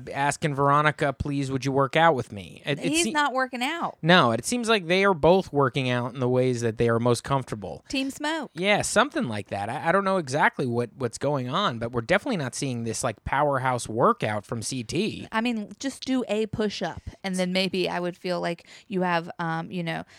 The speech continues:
Speaker 2: something to stand on. But
Speaker 1: Yeah.
Speaker 2: while all this is happening, Nick looks at me, and he says, "Are they setting us up for these two to win?"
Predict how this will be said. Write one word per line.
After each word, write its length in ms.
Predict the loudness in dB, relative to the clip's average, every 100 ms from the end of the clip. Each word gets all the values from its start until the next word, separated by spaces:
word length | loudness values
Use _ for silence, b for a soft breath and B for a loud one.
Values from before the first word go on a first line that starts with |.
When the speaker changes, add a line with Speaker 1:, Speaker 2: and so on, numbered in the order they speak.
| B
Speaker 2:
something 380 | -6 -4 -4 -6
to 60 |
stand 360 | -6 -4 -4 -4
on. 240 | -8 -4
But 120 | -2
Speaker 1:
Yeah. 80 | 2
Speaker 2:
while 240 | 2 2 0
all 160 | -4
this 180 | -4 -8
is 100 | -6
happening, 460 | -4 -4 -6 -8 -8 -4
Nick 240 | -4 -4 -4
looks 240 | -8 -8
at 120 | -10
me, 240 | -8 -8 -8 B B
and 160 | -6 -4
he 120 | -4
says, 320 | -2 0 0 -2
"Are 120 | -4
they 120 | -2 -4
setting 380 | -4 -2 -2 -2
us 160 | -4 2
up 260 | 2 2 B B _
for 200 | -8 -6
these 260 | -4 -6
two 240 | -6 -4 -2
to 80 |
win?" 480 | -4 -4 -2 -4 -6